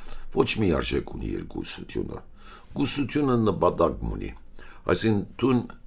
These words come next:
քեզ մաքուր ես բահում Տիրոջ համար, և խոնարհությամբ պիտի բանի, պիտի չարդահայտես,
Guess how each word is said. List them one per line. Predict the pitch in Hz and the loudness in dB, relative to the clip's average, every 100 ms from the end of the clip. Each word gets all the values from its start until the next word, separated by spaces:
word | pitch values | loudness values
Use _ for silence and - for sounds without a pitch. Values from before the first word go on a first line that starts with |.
| - | -14
քեզ | - 101 110 92 - - - - | -2 8 8 8 0 -8 -18 -6
մաքուր | 78 82 85 - 139 123 | 4 4 4 0 0 2
ես | 110 - | 2 2
բահում | 71 80 85 90 - - - 67 | 4 4 4 0 0 -6 -14 -4
Տիրոջ | 80 78 76 71 | 2 4 2 0
համար, | - - - - - - - - - - - | -4 -6 -6 -8 -12 -18 -20 -20 -20 -16 0
և | 101 123 | 6 6
խոնարհությամբ | - 135 131 131 - 160 147 | 6 8 8 8 6 4 4
պիտի | - 69 - | 0 -2 -2
բանի, | 64 57 78 | -2 -2 -4
պիտի | 95 113 117 - - - | -2 2 2 2 -6 -4
չարդահայտես, | - 117 113 95 110 107 123 107 117 | 6 8 8 8 8 8 4 6 6